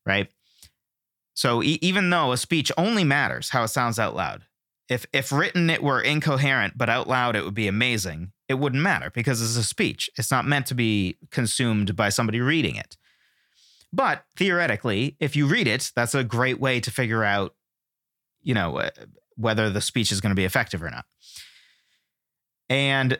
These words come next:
the same thing, I think, is true for melodies, where it's just a helpful tool in the tool belt to be able to visualize your melody, because it's obvious, es-, especially going back to the last tip about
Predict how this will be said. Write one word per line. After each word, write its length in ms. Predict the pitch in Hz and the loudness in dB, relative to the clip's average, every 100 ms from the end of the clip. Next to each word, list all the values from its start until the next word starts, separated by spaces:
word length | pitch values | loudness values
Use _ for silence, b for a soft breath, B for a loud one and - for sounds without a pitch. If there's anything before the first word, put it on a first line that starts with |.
| - | -2
the 100 | 135 | 0
same 220 | 190 180 | 2 2
thing, 200 | 175 156 | 2 2
I 80 | 131 | 2
think, 180 | 139 | 2
is 100 | 123 | 0
true 220 | - - 117 | 0 0 0
for 120 | 117 | 2
melodies, 540 | 110 87 55 104 - - | 2 0 -4 -6 -8 -2
where 300 | 117 117 113 | 0 2 0
it's 160 | 127 - | 0 0
just 140 | 190 | 0
a 80 | 143 | 0
helpful 380 | 127 156 147 117 | 0 0 0 -2
tool 440 | - 160 160 156 | -2 0 2 2
in 120 | 135 | 2
the 60 | 113 | 2
tool 220 | - 139 | 2 0
belt 300 | 107 98 87 | 2 0 0
to 80 | - | -2
be 120 | 127 | 0
able 180 | 120 117 | 0 0
to 100 | 123 | 0
visualize 760 | 98 147 127 110 104 98 92 | 0 0 2 2 2 2 0
your 100 | 107 | 0
melody, 480 | 98 85 85 82 82 - _ _ _ _ _ - | 0 0 0 -2 -4 -6 _ _ _ _ _ -6
because 280 | - 147 139 | -2 0 2
it's 140 | 135 | 2
obvious, 760 | 156 170 151 143 123 - - - - | 0 0 0 0 0 -2 -6 -6 -4
es-, 160 | 139 | -2
especially 400 | 127 - 170 180 | -2 0 0 0
going 200 | 139 139 | 2 2
back 180 | 127 127 | 2 0
to 80 | 123 | 0
the 200 | 110 95 | -2 -2
last 340 | 107 120 117 - | -2 -2 0 -2
tip 180 | 104 107 | -4 -2
about 300 | 101 95 | -2 -2